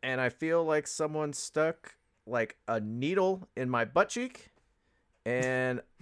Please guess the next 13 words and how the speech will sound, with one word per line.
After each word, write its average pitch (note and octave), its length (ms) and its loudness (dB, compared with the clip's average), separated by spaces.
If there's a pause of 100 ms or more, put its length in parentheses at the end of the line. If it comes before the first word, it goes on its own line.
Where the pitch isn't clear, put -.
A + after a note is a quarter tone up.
<laughs> - 260 -20
uh, A2+ 360 -4 (100)
it B2 200 2
hurt. D3+ 420 2
It, A#2 40 4
ac-, C3+ 360 6
dude, B2 160 2
it C3+ 100 6
actually, A2+ 360 4
like, G2 160 -8 (380)
<laughs> - 380 -20
was G#2+ 140 -4
very G#2+ 500 2